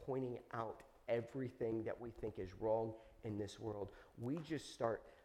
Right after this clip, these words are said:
seeing what's wrong in us, and we start cleaning it up." We start living our lives in the li-, in the, in the way that Jesus lived his life.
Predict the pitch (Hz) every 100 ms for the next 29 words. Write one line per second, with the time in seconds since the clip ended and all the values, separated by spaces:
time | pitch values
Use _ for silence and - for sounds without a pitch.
0 | - - - 139 131 123 110 113 - 127
1 | 117 117 104 107 131 135 - 107 107 120
2 | - 107 - - 117 113 113 101 104 151
3 | - - - - - - _ _ _ _
4 | _ _ - - _ _ _ _ _ _
5 | _ _ _ _ _ _ _ _ _ -
6 | - 120 151 208 - 156 127 147 123 147
7 | 165 151 135 127 - 123 143 160 123 123
8 | 117 107 - 135 127 117 113 120 131 -
9 | 131 123 113 - - - 123 107 110 131
10 | 131 - 110 120 156 147 165 - 131 127
11 | 127 147 139 - 151 160